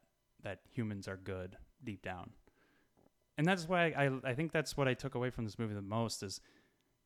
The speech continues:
humanity is dark as shit, and we have been through some awful things, and we still go through awful things, but, like, deep down, most people are good, and we're worth fighting for.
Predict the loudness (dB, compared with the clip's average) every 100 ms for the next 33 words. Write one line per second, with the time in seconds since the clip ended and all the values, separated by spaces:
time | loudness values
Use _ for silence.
0 | _ _ _ _ _ -20 -20 _ 2 6
1 | 6 6 4 4 2 -2 -2 -2 -2 -6
2 | -8 -6 -2 -4 -6 _ _ _ _ _
3 | -4 -2 0 -2 -4 -8 -10 _ _ _
4 | _ _ _ -2 2 2 2 0 -2 -6
5 | -8 -4 0 0 -2 -4 -4 -6 -6 -8
6 | -8 -2 0 2 0 -2 -2 -2 -2 -6
7 | -4 -2 -2 -2 -4 -4 -8 -10 _ _
8 | _ _ _ _ -2 0 0 2 4 4
9 | 4 2 -2 -8 -8 0 2 2 -2 -4
10 | 0 0 0 -2 -4 -4 -4 -6 -12 -20
11 | -20 -8 -4 -2 -4 -6 -8 -14 _ _
12 | _ _ _ _ 4 6 6 6 4 2
13 | 0 0 2 0 -4 -6 -6 -6 -8 -10